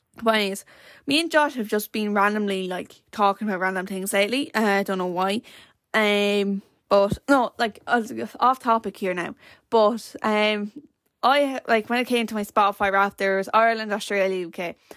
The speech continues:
I s-, took a screenshot and I sent it to my cousin. I was like, "Hmm, I wonder who's listening in Australia." And he was like, "Hmm, I don't know." I'd be like, "Hmm, definitely don't know the person, like, being sarcastic." And I was like, he's like, "Oh, it could be me." I was like, "Nah,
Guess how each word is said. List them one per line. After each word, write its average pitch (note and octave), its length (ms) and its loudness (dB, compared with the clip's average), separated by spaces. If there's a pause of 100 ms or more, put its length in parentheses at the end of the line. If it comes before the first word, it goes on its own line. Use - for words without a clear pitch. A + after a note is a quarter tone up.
(300)
I G#3+ 400 2
s-, - 260 -20
took C#4 180 -6
a - 20 -4
screenshot G#3+ 480 -2
and F3 80 -4
I G3 80 -4
sent G3+ 260 -8
it - 40 -16
to G#3+ 60 -8
my G3+ 120 -4
cousin. G3+ 240 -4
I G3 40 -14
was - 80 -20
like, - 180 -20 (320)
"Hmm, C4+ 340 -2
I G#3+ 80 4
wonder E4 260 0
who's D4 240 -4
listening G#3+ 400 -4
in G#3 120 -4
Australia." A3+ 760 0
And G#3 160 -4
he G#3+ 200 -12
was G#3 120 -8
like, G3+ 300 -12 (100)
"Hmm, C4 520 -4
I - 180 -4
don't F#3+ 160 -2
know." F#3 320 -6 (260)
I'd G#3+ 240 0
be G#3+ 60 -6
like, G#3+ 280 -4 (240)
"Hmm, B3+ 340 -2
definitely C#4+ 340 0
don't C#4+ 120 0
know A#3 120 0
the A#3 100 -2
person, G#3+ 320 0
like, G#3 160 -2 (400)
being G#3 180 -2
sarcastic." G#3 720 -2
And G#3+ 100 2
I G#3 40 2
was G#3 100 -2
like, - 280 -10 (360)
he's A3 140 -10
like, G#3 180 -8
"Oh, D#4 220 4
it A#3 80 0
could B3 100 -4
be A#3+ 80 -2
me." A#3 160 -2
I G#3+ 40 -2
was G#3 100 -8
like, A3 100 -18 (240)
"Nah, G#3 440 2